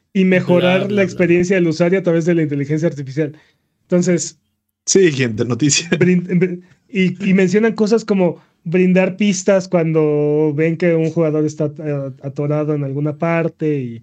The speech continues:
Speaker 3: O, o sea, se va a
Speaker 1: cosas
Speaker 3: convertir
Speaker 1: así.
Speaker 3: en internet en búsqueda de
Speaker 2: ¿Qué?
Speaker 3: "Alexa, busca".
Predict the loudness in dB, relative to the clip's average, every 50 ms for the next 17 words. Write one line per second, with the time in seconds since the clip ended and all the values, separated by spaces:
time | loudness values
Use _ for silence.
0 | _ -14 -14 -12 -8 -6 -6 -4 -4 0 0 2 2 4 4 4 4 2 4 2
1 | 2 2 2 2 0 0 0 0 0 0 0 0 -2 -2 -4 -8 -4 -2 -2 0
2 | -2 0 0 0 0 0 2 0 0 0 2 2 2 2 0 0 0 0 0 0
3 | 0 -2 -4 -2 0 0 0 0 0 0 0 -2 -2